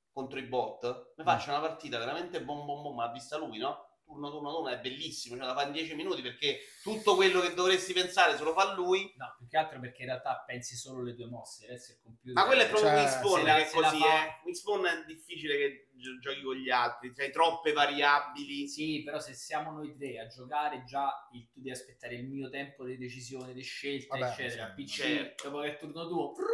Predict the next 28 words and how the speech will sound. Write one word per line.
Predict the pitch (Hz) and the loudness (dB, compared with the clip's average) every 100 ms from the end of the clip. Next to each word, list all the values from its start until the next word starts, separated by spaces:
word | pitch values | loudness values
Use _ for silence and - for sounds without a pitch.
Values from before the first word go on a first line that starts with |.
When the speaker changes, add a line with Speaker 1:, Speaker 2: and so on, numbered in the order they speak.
| - | 6
Speaker 1:
No, | 247 196 - | 8 8 6
c'è | 180 | 6
anche | 202 202 | 4 4
online | 196 190 196 202 208 208 202 202 202 - - | 4 8 10 10 6 2 0 4 4 0 -6
con, | 156 160 156 156 | 0 2 2 0
eh, | 151 151 151 147 | 0 0 0 -2
cinque | 160 151 156 | -6 -2 0
minuti, | 156 151 139 131 143 147 - | 0 0 -2 -4 -6 -6 -8
Speaker 2:
Mhm, | 143 151 | -8 -4
Speaker 1:
però | 175 185 | 4 4
lì | 190 170 | 4 4
la | 156 | 4
Speaker 2:
l'ho | 160 | 4
Speaker 1:
cazzata | 143 202 190 160 | 4 4 6 6
Speaker 2:
visto. | 135 | 4
Speaker 1:
è | |
che | 123 | 0
se | - 156 | -4 -4
uno | 190 196 | 0 2
non | 165 156 | 0 0
fa | 151 | -4
il | - | -4
suo | 147 127 | -10 -8
turno, | 339 349 180 185 - - | -6 -2 0 0 -4 -6
la | 135 | -4
partita | 139 - 135 | -4 -6 -6
si | |
ammorba. | 131 127 107 - | -6 -8 -10 -12